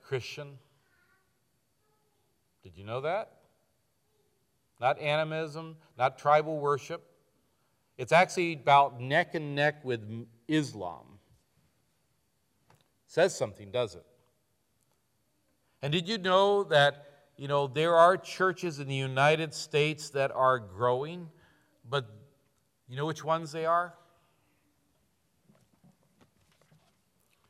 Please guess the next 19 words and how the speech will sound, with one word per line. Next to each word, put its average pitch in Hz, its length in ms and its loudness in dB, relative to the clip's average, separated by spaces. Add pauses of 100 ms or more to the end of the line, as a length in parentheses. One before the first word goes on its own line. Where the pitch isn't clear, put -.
(640)
They're 160 180 2
the 185 100 0
ones 196 340 2
who 180 100 -4
haven't 180 280 0
been 170 160 -6
tearing 180 360 -4
pages 170 500 -6
out 101 180 0
of 92 80 -10
this 98 180 -10
book 101 280 -10
saying, 107 360 -4
"That 123 240 -2
doesn't 98 260 -10
apply 117 360 -4
anymore." 85 480 -18 (4000)
They're 147 180 -2
standing 120 800 -2